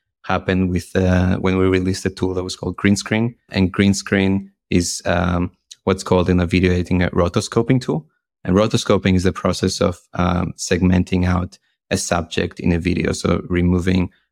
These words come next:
the background from a subject or just, or, or kind of vice versa. Uh, and that's a very common thing that kind of video editors and V F X artists do.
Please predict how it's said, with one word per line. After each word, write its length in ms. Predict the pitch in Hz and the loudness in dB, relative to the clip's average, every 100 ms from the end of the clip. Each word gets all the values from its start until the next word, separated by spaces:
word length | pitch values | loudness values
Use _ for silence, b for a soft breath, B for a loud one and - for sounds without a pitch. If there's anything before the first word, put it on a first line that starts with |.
| - | -4
the 100 | 95 | 0
background 520 | 110 104 110 101 98 | 0 0 0 2 2
from 160 | 95 | 0
a 20 | 90 | 0
subject 540 | - 90 - 90 - | -2 -4 -4 -4 -4
or 160 | 78 85 | -8 -8
just, 420 | - 92 - - _ _ - | -6 -6 -6 -16 _ _ -6
or, 140 | 87 87 | -2 -2
or 180 | 87 87 | -2 -4
kind 180 | - 87 | -2 -2
of 60 | |
vice 240 | 82 87 - | -2 -4 -2
versa. 420 | 90 - 87 95 - _ _ - | -4 -4 -6 -8 -12 _ _ -6
Uh, 140 | 90 | -4
and 140 | - 104 | 2 2
that's 160 | 123 | 2
a 60 | 120 | 0
very 260 | 98 95 92 | 2 2 0
common 480 | - 87 87 87 92 | -2 -2 -2 -4 -6
thing 300 | - 87 87 | -6 -2 -2
that 220 | 85 87 - _ | -2 -4 -4 _
kind 160 | - 87 | -4 -2
of 80 | 85 | 0
video 220 | 90 90 | 2 2
editors 280 | 87 87 - | 2 -2 -4
and 100 | 87 | -4
V 100 | 90 | -4
F 120 | - | -4
X 220 | 90 - | -4 -4
artists 280 | 92 87 - | -4 -4 -4
do. 380 | - 92 120 | -2 0 0